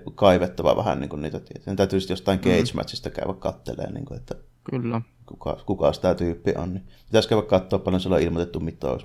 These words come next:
Speaker 1: Mä oon aivan varma, että se ei ole paljon. <laughs>
Speaker 2: Joo.
Speaker 1: Juu, ja
Speaker 2: Mutta
Speaker 1: kyllä mä,
Speaker 2: se oli
Speaker 1: molemmat oli vähän tuttuja tyyppejä.
Speaker 2: Mm.
Speaker 1: Toi Kushida mulle enemmän
Speaker 2: Mitä?
Speaker 1: tuttu, Ishimori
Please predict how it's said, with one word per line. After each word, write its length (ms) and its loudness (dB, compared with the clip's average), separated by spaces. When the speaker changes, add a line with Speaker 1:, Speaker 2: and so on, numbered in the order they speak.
Speaker 1:
Mä 60 2
oon 100 6
aivan 220 0
varma, 300 -2
että 140 -4
se 120 0
ei 80 4
ole 120 6
paljon. 600 2
<laughs> 480 -14
Speaker 2:
Joo. 340 6
Speaker 1:
Juu, 420 4
ja 80 6
Speaker 2:
Mutta 180 0
Speaker 1:
kyllä 40 2
mä, 140 6
Speaker 2:
se 40 2
oli 60 -14
Speaker 1:
molemmat 360 6
oli 140 4
vähän 300 4
tuttuja 500 -2
tyyppejä. 600 0
Speaker 2:
Mm. 360 2
Speaker 1:
Toi 440 0
Kushida 340 0
mulle 300 2
enemmän 320 4
Speaker 2:
Mitä? 60 -2
Speaker 1:
tuttu, 320 0
Ishimori 720 0